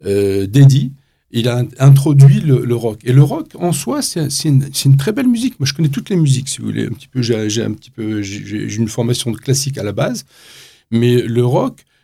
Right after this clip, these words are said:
euh, c'est une, c'est une, un son,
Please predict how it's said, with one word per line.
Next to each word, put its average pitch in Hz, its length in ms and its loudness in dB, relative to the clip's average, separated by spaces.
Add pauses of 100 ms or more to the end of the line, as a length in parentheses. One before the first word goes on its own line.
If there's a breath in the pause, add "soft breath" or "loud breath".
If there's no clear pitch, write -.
(180)
euh, 120 240 0
c'est - 240 -8
une, 127 320 6
c'est - 300 -8
une, 127 360 2
un 117 140 -4
son, 202 400 -4